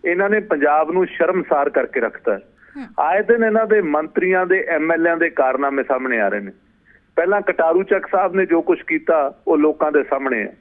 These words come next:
Speaker 2: ਹੂੰ।
Speaker 1: ਫਿਰ ਜਲਾਲਾਬਾਦ ਵਾਲੇ ਐਮ ਐਲ ਏ ਦੇ ਪਿਤਾ ਜੀ ਗੋਲਡੀ ਕੰਬੋਜ, ਉਹ ਤਾਂ ਕਿਸੇ ਤੇ ਝੂਠਾ ਤਿੰਨ ਸੌ ਛਿਹੱਤਰ ਦਾ, ਮੋਲੈਸਟੇਸ਼ਨ ਦਾ ਮੁਕੱਦਮਾ ਦਰਜ ਕਰਾ ਕੇ ਉੱਥੋਂ ਐਕਸਟੋਰਸ਼ਨ ਕਰਨੀ ਚਾਹੁੰਦੇ ਸੀ।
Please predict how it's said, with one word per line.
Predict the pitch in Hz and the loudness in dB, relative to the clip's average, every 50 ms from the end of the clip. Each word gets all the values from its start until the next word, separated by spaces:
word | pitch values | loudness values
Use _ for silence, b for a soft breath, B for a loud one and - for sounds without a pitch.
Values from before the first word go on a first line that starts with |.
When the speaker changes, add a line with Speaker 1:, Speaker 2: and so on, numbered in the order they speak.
| _ _ | _ _
Speaker 2:
ਹੂੰ। | 190 208 294 226 - - - | -10 -8 -8 -10 -10 -6 -4
Speaker 1:
ਫਿਰ | 175 202 185 | -4 -2 0
ਜਲਾਲਾਬਾਦ | 151 165 170 165 160 170 190 196 190 180 180 180 180 | 0 2 4 4 4 4 4 4 4 2 2 2 2
ਵਾਲੇ | 185 180 185 190 180 | 2 2 2 2 2
ਐਮ | 156 151 160 165 170 | 2 0 -2 -4 -4
ਐਲ | 175 170 | -2 0
ਏ | 175 180 | 0 2
ਦੇ | 170 175 | 0 0
ਪਿਤਾ | 175 - 160 151 - 165 160 | 0 0 0 0 2 0 0
ਜੀ | 151 165 165 | 0 0 0
ਗੋਲਡੀ | 147 135 143 147 151 151 170 165 | 2 4 4 4 4 2 0 2
ਕੰਬੋਜ, | 139 - 147 143 147 143 135 123 117 110 107 B B B B B B _ - | 2 0 2 4 4 4 4 2 0 -4 -6 B B B B B B _ 2
ਉਹ | 180 196 | 2 4
ਤਾਂ | 196 226 226 | 4 2 0
ਕਿਸੇ | 226 - 202 185 - 202 | 2 -2 -2 -2 -2 0
ਤੇ | 202 214 208 | 2 0 0
ਝੂਠਾ | 208 - - 185 151 - - 175 180 | 0 0 0 0 0 2 0 0 0
ਤਿੰਨ | 185 - 190 165 151 | 2 2 0 0 2
ਸੌ | - 190 190 | 0 0 0
ਛਿਹੱਤਰ | 185 - - 160 160 160 - 180 175 | 0 0 -2 -2 -2 0 0 0 2
ਦਾ, | - 185 170 | 2 0 0
ਮੋਲੈਸਟੇਸ਼ਨ | 160 156 160 160 156 - 180 165 - 175 165 | 2 2 2 0 2 2 0 2 2 0 0
ਦਾ | 170 175 | 0 0
ਮੁਕੱਦਮਾ | 170 160 - - 151 143 143 175 175 185 | 0 0 0 0 0 2 2 0 0 0
ਦਰਜ | 175 165 165 160 - | 0 0 0 0 0
ਕਰਾ | - - 160 147 135 135 | 0 2 2 2 2 0
ਕੇ | 131 - 156 147 160 165 - | 0 -2 -4 -4 -6 -8 -6
ਉੱਥੋਂ | - - 156 156 - - 175 185 175 | -2 -2 -2 0 2 2 2 2 2
ਐਕਸਟੋਰਸ਼ਨ | - - - - 196 202 196 - - 240 233 | 0 0 0 0 2 2 0 0 0 0 2
ਕਰਨੀ | 214 208 185 175 185 | 2 2 2 0 2
ਚਾਹੁੰਦੇ | 170 175 151 160 156 147 120 | 2 2 2 2 2 0 -2
ਸੀ। | - 120 101 | -2 -4 -8